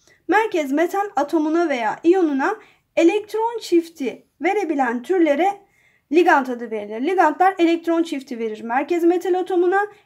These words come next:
Elektron çifti verdikleri için de Lewis bazıdırlar kendileri. Şimdi yani merkez metalimiz var. Buna bağlı elektron çifti veren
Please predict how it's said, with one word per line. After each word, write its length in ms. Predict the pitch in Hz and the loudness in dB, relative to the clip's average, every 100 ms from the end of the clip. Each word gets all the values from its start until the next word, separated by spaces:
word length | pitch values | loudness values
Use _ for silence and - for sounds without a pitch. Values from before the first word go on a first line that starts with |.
| - | -4
Elektron 480 | 403 403 359 339 294 | 0 0 0 -2 -2
çifti 360 | 381 339 277 | -4 -6 -2
verdikleri 540 | 330 339 285 277 240 247 | 0 0 -2 -6 -10 -6
için 380 | 339 330 277 | -4 -2 -2
de 220 | 294 403 415 _ _ - | 0 -2 -4 _ _ 0
Lewis 560 | 330 392 294 330 359 | 2 2 0 -2 -2
bazıdırlar 720 | 277 285 262 247 240 277 403 - _ _ _ - | 0 0 -2 -4 0 2 2 -4 _ _ _ 2
kendileri. 600 | 311 269 226 185 147 - _ _ _ | 2 2 -2 -8 -12 -16 _ _ _
Şimdi 500 | - 453 370 190 - - | -10 -4 -2 -4 -8 0
yani 300 | 330 302 240 | 2 2 0
merkez 500 | 302 330 330 220 247 | 0 0 0 -6 -8
metalimiz 680 | 247 277 320 330 339 339 330 | -8 -6 -2 2 2 0 0
var. 320 | 349 349 339 _ _ - | 0 0 -4 _ _ -2
Buna 440 | 359 277 269 392 - _ _ _ - | 0 2 0 -2 -12 _ _ _ 2
bağlı 600 | 302 294 240 262 359 - _ _ _ _ _ _ _ _ - | 6 6 4 0 0 -4 _ _ _ _ _ _ _ _ -4
elektron 520 | 311 330 330 320 311 | 0 -2 -2 -2 -2
çifti 460 | 294 247 - 220 | -4 -10 -10 -2
veren 380 | 285 269 254 392 | 0 2 0 -4